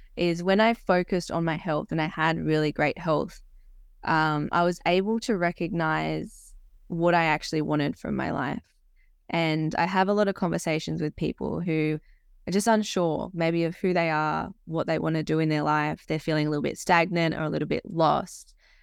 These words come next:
And for me, I know that health was a huge part of that. And I am yet to make sense of it and recognize how. I just know that it was. And I'm wondering, from your perspective, knowing health a lot more than what I do,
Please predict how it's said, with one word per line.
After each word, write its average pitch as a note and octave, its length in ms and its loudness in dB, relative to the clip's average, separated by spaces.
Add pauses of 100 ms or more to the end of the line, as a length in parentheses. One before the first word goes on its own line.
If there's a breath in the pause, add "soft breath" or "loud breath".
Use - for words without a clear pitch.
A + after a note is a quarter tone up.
(140)
And E3 580 0 (300)
for G3 120 0
me, G3+ 260 4
I F#3 60 4
know E3+ 160 4
that D3+ 120 0
health D#3 280 -2
was D3+ 180 0
a D#3+ 40 -4
huge D3+ 340 -2
part C#3 220 0
of C#3 60 -4
that. D#3 220 0
And D#3 120 -2
I D3+ 280 -2 (340)
am E3+ 160 0
yet E3 220 4
to F#3+ 180 -4 (100)
make E3+ 380 0
sense D#3+ 300 -2
of F#3+ 80 0
it B3 120 6
and E3 400 0
recognize D#3+ 680 0
how. D#3 440 0
I F3+ 140 4
just E3+ 200 -4
know D#3 280 2
that D#3 140 0
it - 100 -2
was. D3 460 0
And D#3+ 100 0
I'm E3+ 180 0
wondering, E3+ 580 0 (260)
from E3 220 2
your G3 180 6
perspective, D#3 600 0
knowing D#3 520 2
health C#3+ 280 -2
a - 40 -4
lot C#3+ 180 0
more D3 200 0
than C#3+ 100 -4
what C#3 160 -2
I D3 160 0
do, - 280 -2